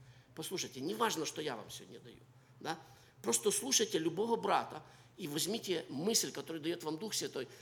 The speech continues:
и вот эту мысль вы должны, вы ответственны за то, чтобы вот эту мысль, которую Дух Святой вам дает, чтобы вы эту мысль приняли. Так вот, моя основная мысль, друзья.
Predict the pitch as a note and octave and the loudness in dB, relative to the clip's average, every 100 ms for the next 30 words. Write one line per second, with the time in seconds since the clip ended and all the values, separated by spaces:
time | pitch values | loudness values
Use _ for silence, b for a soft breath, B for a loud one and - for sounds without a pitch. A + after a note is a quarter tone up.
0 | B D3 D3 D3 G#3+ G#3+ D3+ D#3+ E3 - | B -6 -6 0 0 0 0 4 4 4
1 | A#2 - b b b b A#2 D3 D3 C#3 | 0 -8 b b b b -6 2 4 4
2 | D3 E3+ D3 C3 D3 - D#3 F3 - C3+ | 4 2 2 0 -4 0 2 4 2 -2
3 | B2+ B2 A#2+ A#2+ G3 C#3+ B B - D3+ | -6 -6 -6 -2 0 0 B B -6 -2
4 | C3+ D3+ D3 D3+ E3 B2+ C#3 C3+ C3+ A2+ | 0 0 0 0 2 2 -2 -2 -2 0
5 | F#3+ - - - E3+ B2 A2+ A2+ A#2+ G#2 | 0 4 4 4 0 -2 -2 0 -2 -2
6 | B B B - F3 C#3+ D3+ F3 - D#3+ | B B B -6 -2 0 4 4 4 0
7 | D#3+ D#3 - C3 E3+ C#3+ A2+ D3+ G#3 - | 0 0 0 0 0 0 -2 -4 -6 -4
8 | C#3+ D3 D3 C#3+ C#3+ D3 D#3 D3 B2 C#3+ | 0 0 0 -2 0 0 0 -2 -6 -8
9 | D3+ | -4